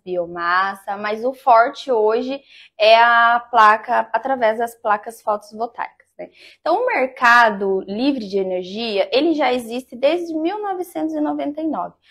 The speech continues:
Mas qual, quem que poderia aderir a esse mercado? Era só empresas grandes, grandes indústrias, empresas que gastavam ali mais de duzentos mil reais em energia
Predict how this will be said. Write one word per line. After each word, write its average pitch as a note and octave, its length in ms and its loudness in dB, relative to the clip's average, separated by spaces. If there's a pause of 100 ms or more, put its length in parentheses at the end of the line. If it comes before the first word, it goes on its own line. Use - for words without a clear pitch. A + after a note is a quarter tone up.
(180)
Mas F4+ 400 -2 (140)
qual, - 140 2 (220)
quem B4+ 120 -2
que D5+ 100 -6
poderia D4+ 760 0
aderir C4+ 540 0
a - 20 0
esse C#4+ 160 -8
mercado? C#4 500 -4 (140)
Era F4 540 2
só F#4 160 -6
empresas F#4+ 520 -2
grandes, C4 520 2
grandes C4+ 360 2
indústrias, G#3 960 -2 (360)
empresas A#3+ 380 0
que C4 120 -8
gastavam A#3+ 480 4
ali A#3 100 -4
mais A#3+ 200 0
de C#4 80 -8
duzentos B3+ 520 -2
mil A#3 240 -4
reais A3+ 720 2
em G#3 160 -8
energia B3 800 -4